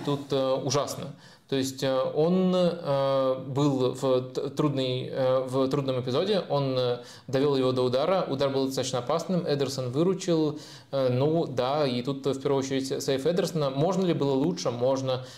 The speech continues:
Э, можно ли назвать этот удар каким-то ужасным промахом? Нет, его называют ужасным промахом, потому что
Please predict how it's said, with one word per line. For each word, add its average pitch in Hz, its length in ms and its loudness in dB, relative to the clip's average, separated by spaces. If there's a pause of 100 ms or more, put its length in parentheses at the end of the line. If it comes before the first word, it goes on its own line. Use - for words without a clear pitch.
(140)
Э, 131 560 0
можно 151 300 2
ли 151 80 4
назвать 147 380 2
этот 147 220 0
удар 135 760 2
каким-то 135 480 0
ужасным 135 460 -2
промахом? 151 460 0
Нет, 131 260 -2
его 139 220 -2
называют 143 480 0
ужасным 143 340 -2
промахом, 170 400 0
потому 123 220 -2
что 135 240 -6